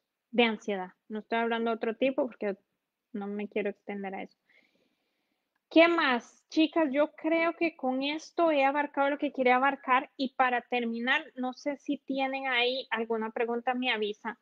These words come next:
Para terminar este video live, que ha sido bien bonito, ojalá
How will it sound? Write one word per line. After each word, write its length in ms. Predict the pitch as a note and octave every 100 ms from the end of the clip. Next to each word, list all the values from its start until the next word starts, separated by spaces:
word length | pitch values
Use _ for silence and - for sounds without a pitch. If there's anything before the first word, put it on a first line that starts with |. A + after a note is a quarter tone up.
| _ _
Para 380 | - B3 A#3+ A3
terminar 600 | B3 A#3 A3+ A3+ B3 C4
este 340 | C#4 - C#4+ C4
video 300 | C4 A#3+ A#3+
live, 340 | B3 A3 A#3 _ _
que 140 | - G3+
ha 80 | -
sido 440 | - A#3+ A#3 - _ _ _ _ -
bien 300 | G#3+ B3+ B3+
bonito, 420 | C4+ B3 B3 B3
ojalá 400 | A#3+ B3+ C4